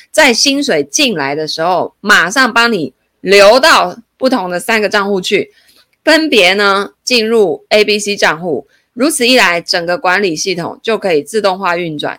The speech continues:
几乎不用花费任何时间维持运作。那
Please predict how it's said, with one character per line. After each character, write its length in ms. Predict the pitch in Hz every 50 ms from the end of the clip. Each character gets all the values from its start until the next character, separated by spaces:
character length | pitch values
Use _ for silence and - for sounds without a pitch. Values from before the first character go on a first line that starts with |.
| -
几 220 | - - 185 196 208
乎 180 | 202 202 202
不 120 | 202 202 175
用 180 | 180 180 175
花 180 | 175 175 170 175
费 160 | 175 175 165
任 300 | 160 175 208 220 185 170
何 180 | 170 165 139 151
时 220 | 147 - - 160
间 260 | 151 156 175 170 170
维 180 | 165 160 160 160
持 280 | 160 - - 156 160 165
运 260 | 175 190 170 147 151
作。 300 | - 180 151 143 - _ _ - - - - _ _
那 260 | - 254 254 226